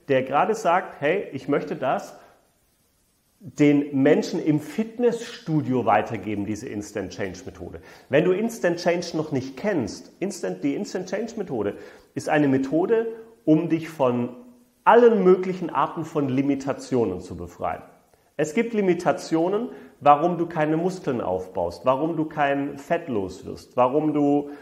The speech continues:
ähm, einfach nicht die Ausdauer hast, dein Körper nicht die Power aufbringt. Äh, fängt auch an mit unseren Selbstheilungskräften. Es ist so, unser Körper kann selbst alles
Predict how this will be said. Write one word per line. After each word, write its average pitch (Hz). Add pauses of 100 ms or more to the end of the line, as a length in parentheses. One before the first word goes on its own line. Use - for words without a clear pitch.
(340)
ähm, 127
einfach 143
nicht 151
die 143
Ausdauer 101
hast, 95
dein 117
Körper 139
nicht 135
die 135
Power 127
aufbringt. 87 (440)
Äh, 110 (760)
fängt 156
auch 170
an 160
mit 160
unseren 165
Selbstheilungskräften. 143
Es -
ist 185
so, 127
unser 117
Körper 131
kann 143
selbst 117
alles 107